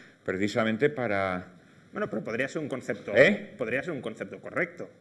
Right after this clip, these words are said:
Speaker 2: Quiero decir, en la medida en que una
Speaker 1: Pero
Speaker 2: vacuna
Speaker 1: no lo es. No lo es. <laughs> Claro.
Speaker 2: Pero... pero
Speaker 1: Es que quiero decirte, tú cuando te vacunas, tú, tú no estás protegiendo a nadie.
Speaker 2: Pero
Speaker 1: Esta es la,
Speaker 2: imagi-,
Speaker 1: esto
Speaker 2: imaginemos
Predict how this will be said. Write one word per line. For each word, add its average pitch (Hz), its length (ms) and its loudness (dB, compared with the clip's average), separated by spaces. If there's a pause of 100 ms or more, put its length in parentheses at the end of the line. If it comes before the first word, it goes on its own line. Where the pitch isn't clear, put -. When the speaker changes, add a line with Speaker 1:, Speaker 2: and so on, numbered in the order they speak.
(140)
Speaker 2:
Quiero 117 140 -2
decir, 120 160 0
en 117 80 -2
la 117 80 -4
medida 135 340 2
en 151 100 -6
que - 100 -2
una 147 180 0
Speaker 1:
Pero 156 200 10
Speaker 2:
vacuna 165 180 6
Speaker 1:
no - 80 8
lo 160 100 10
es. - 420 2 (580)
No 139 300 6
lo 170 180 10
es. 214 340 6 (400)
<laughs> - 400 0
Claro. 185 280 10 (300)
Speaker 2:
Pero... 156 160 2 (600)
pero 160 160 4 (800)
Speaker 1:
Es 165 120 6
que 220 260 12 (1700)
quiero 175 180 12
decirte, 196 420 10
tú 185 120 10
cuando 214 240 10
te 214 120 12
vacunas, 220 560 8
tú, 254 240 8
tú 214 160 8
no 226 100 8
estás 196 320 6
protegiendo 151 580 6
a - 40 4
nadie. 139 360 6
Speaker 2:
Pero 156 140 6
Speaker 1:
Esta - 20 10
es 156 80 4
la, 160 280 8
Speaker 2:
imagi-, 151 40 4
Speaker 1:
esto 156 200 6
Speaker 2:
imaginemos 190 500 4